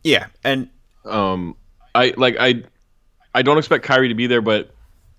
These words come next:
Speaker 2: that might be a better thing for them, just in the sense of, like, if you have Gordon Hayward returning to some kind of form, if you have Al Horford, you know, being able to facilitate, like, those are two guys that you can run an offense through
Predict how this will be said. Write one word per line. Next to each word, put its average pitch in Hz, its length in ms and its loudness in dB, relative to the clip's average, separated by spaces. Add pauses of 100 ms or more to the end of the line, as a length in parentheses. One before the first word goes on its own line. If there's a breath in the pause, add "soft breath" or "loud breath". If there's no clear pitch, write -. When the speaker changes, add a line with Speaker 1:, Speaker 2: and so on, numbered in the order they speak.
(580)
Speaker 2:
that 127 120 0
might 143 180 2
be 127 120 0
a 113 40 0
better 117 300 0
thing 143 220 -4
for 143 100 -4
them, 135 200 0
just 123 200 -6
in 113 60 -2
the 104 40 -4
sense 117 260 -2
of, 98 140 -4
like, 92 320 -2 (1200 soft breath)
if 110 180 -4
you 120 80 0
have 127 640 2 (180)
Gordon 120 260 0
Hayward 110 600 0 (440)
returning 110 360 -2
to 98 60 0
some 101 200 -2
kind 101 160 0
of 87 100 -8
form, 85 420 -4 (1600)
if 107 60 -10
you 104 100 0
have 117 200 2
Al 104 160 2
Horford, 90 540 -4 (520)
you 101 100 -4
know, 95 120 -2
being 98 200 0
able 92 160 0
to 87 80 -6
facilitate, 87 520 -4
like, 90 140 -2
those 127 180 4
are 143 60 0
two 135 140 0
guys 104 220 2
that 95 140 -4
you 98 120 -6
can 90 140 -8
run 90 180 -4
an 82 100 -8
offense 87 380 -10
through - 280 -8